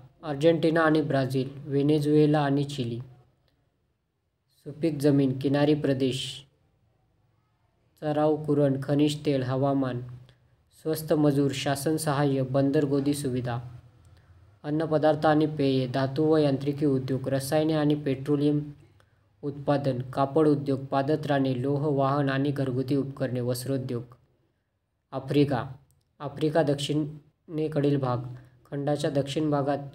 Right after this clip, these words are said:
विटर वॉटर सँड, किंबर्ले, कांगो, घाना, झांबिया,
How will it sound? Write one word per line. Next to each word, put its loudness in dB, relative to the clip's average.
विटर -2
वॉटर 0
सँड, -4
किंबर्ले, -2
कांगो, 0
घाना, 0
झांबिया, -2